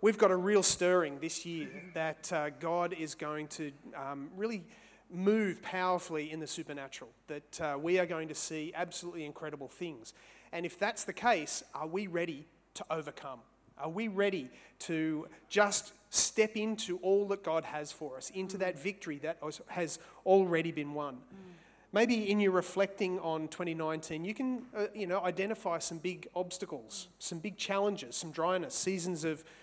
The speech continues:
Speaker 1: of wilderness, confusion, difficulties, whatever it is. And maybe some of them have come through with you into twenty twenty. Are you ready to overcome those?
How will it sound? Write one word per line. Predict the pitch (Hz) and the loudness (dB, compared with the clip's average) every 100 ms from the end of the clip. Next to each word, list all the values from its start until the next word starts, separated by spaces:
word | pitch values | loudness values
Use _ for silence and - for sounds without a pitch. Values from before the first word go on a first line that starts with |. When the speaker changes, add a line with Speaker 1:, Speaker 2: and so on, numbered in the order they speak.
| - - | -10 -2
Speaker 1:
of | 165 156 | 0 4
wilderness, | 202 202 180 139 - | 4 6 2 2 -2
confusion, | - 160 - 190 196 160 143 | -2 -8 -4 -4 -2 -4 -4
difficulties, | 190 - 156 131 | -6 -4 -6 -4
whatever | 160 175 175 170 | 0 0 0 0
it | 151 | -2
is. | 175 139 185 - - - - - | -2 -4 -6 -10 -12 -20 -20 -10
And | 160 | -2
maybe | 185 208 | 0 2
some | 208 - 240 262 | 4 6 6 6
of | 220 | 4
them | 180 175 | 0 -2
have | 165 175 | -2 -8
come | - 175 165 | -6 -6 -8
through | - 180 190 196 180 - - | -6 -4 -2 -4 -8 -18 -6
with | 180 214 - 196 | -2 -2 -2 -6
you | 175 | -4
into | 175 196 185 | -4 -4 -6
twenty | 190 185 160 165 | -8 -6 -6 -8
twenty. | 151 - 160 165 127 - _ _ _ _ _ _ _ _ | -12 -8 -8 -8 -14 -18 _ _ _ _ _ _ _ _
Are | - 170 | -6 -4
you | 175 | 0
ready | 175 170 180 | 4 4 2
to | 175 180 | -4 -6
overcome | 160 151 151 - 143 151 | -4 -4 -6 -8 -8 -8
those? | 123 113 - | -10 -10 -10